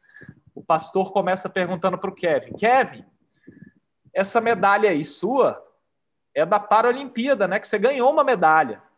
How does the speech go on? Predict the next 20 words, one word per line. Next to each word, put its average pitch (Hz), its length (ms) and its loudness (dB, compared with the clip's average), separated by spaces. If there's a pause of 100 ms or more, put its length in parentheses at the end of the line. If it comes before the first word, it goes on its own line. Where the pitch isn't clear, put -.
(320)
Aí 143 200 -2
o 165 60 -8
Kevin 185 520 -2 (100)
normalmente 196 680 -2
responde, 190 540 -6
ele 156 80 -8
faz 156 280 -4
o 156 40 -10
sim - 260 -16
com - 80 -8
a 147 60 -6
cabeça 180 440 -2
e 247 40 -12
mostra 214 340 -2
a - 20 -8
medalha 208 420 -2
e 214 40 -14
dá 233 100 2
um 262 60 -2
sorriso, 233 580 -4